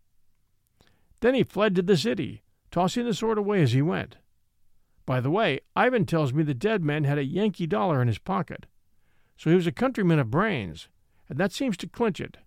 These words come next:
I don't see any difficulties about the business." "There are five colossal difficulties,"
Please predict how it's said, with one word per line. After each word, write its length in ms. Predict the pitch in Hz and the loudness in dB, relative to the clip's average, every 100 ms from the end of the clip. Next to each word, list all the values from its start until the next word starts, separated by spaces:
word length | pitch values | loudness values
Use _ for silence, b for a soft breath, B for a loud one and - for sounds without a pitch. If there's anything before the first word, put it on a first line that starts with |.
| _ _ _ _ _ _ | _ _ _ _ _ _
I 120 | - | -2
don't 120 | 190 196 | 0 0
see 160 | 170 | -2
any 160 | - 254 | -2 -4
difficulties 680 | 202 247 139 139 123 143 135 | -2 -2 -4 -8 -6 -4 -2
about 200 | 151 156 | -2 -2
the 60 | |
business." 540 | 151 196 151 - - - _ _ _ _ _ _ _ _ _ _ - - | -2 -4 -4 -12 -14 -20 _ _ _ _ _ _ _ _ _ _ -20 -10
"There 200 | 127 123 | -2 0
are 120 | 117 | 0
five 400 | 110 196 247 208 | 0 0 2 0
colossal 540 | - 143 180 247 - 127 | -2 -2 0 0 0 0
difficulties," 880 | 127 131 123 117 104 95 87 - | 0 -2 -4 -8 -8 -10 -14 -16